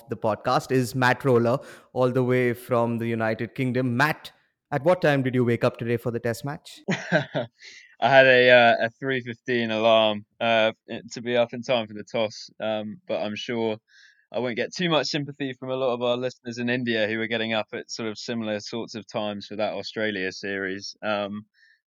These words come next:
Speaker 2: but yeah, no, it was, uh, it, it was a pretty gripping day, I thought. Um, so,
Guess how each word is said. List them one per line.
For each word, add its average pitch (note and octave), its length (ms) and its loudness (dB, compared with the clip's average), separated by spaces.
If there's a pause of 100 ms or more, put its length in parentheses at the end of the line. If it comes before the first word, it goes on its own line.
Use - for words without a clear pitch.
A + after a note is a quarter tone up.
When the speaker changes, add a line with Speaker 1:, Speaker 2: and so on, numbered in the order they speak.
Speaker 2:
but C3 100 0
yeah, C3+ 160 6
no, A2 180 4
it G2+ 140 0
was, G#2+ 180 -6
uh, A2 300 2
it, A2 240 -10
it B2+ 80 -8
was A#2+ 140 -8
a A#2+ 40 -14
pretty D3 200 -6
gripping C#3+ 340 -4
day, D#3+ 220 4
I G2+ 80 2
thought. B2 360 -8
Um, A2+ 380 -6
so, A2 300 -4